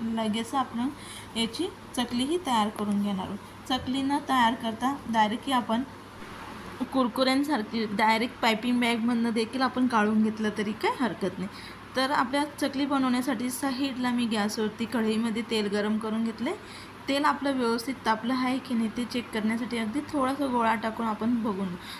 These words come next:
अगदी टाकल्याबरोबरच तो वरती आला आहे, म्हणजे अगदी परफेक्ट असं आपलं तेल हे गरम झालं आहे. लगेच आता आपण चकली करायला घेऊ. तुम्ही याला चकली आकाराने, म्हणजे चकली, आता मी चकली न टाकता डायरेक्टली ही अशा, अ, याचं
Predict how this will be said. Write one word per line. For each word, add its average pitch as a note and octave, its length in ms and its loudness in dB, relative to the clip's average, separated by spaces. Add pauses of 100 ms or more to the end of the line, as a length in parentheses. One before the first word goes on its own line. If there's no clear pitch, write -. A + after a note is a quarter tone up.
(120)
अगदी A#3 220 0
टाकल्याबरोबरच C4+ 880 2
तो B3+ 120 2
वरती A#3 360 0
आला A#3 220 4
आहे, A3+ 80 0
म्हणजे A3+ 260 0
अगदी A3 220 -2
परफेक्ट B3+ 560 -2
असं D4+ 180 0
आपलं B3+ 240 0 (120)
तेल A3+ 260 0 (440)
हे A3 60 -2
गरम A3 360 2
झालं G3 240 0
आहे. - 80 -4 (180)
लगेच B3+ 400 0
आता F4+ 200 2
आपण D4+ 200 0
चकली A#3+ 320 -2
करायला G#3 400 0
घेऊ. F#3+ 180 -2 (380)
तुम्ही E4+ 200 2
याला E4 180 2
चकली D4 320 0
आकाराने, A#3+ 640 2
म्हणजे A#3 300 2
चकली, A3+ 460 0
आता A3+ 300 2
मी C#4+ 180 2
चकली C4 380 0
न C4 220 4
टाकता A#3 380 0
डायरेक्टली A3 540 2
ही C4+ 220 -4
अशा, A#3+ 260 -2 (540)
अ, A3 880 2
याचं A3 240 0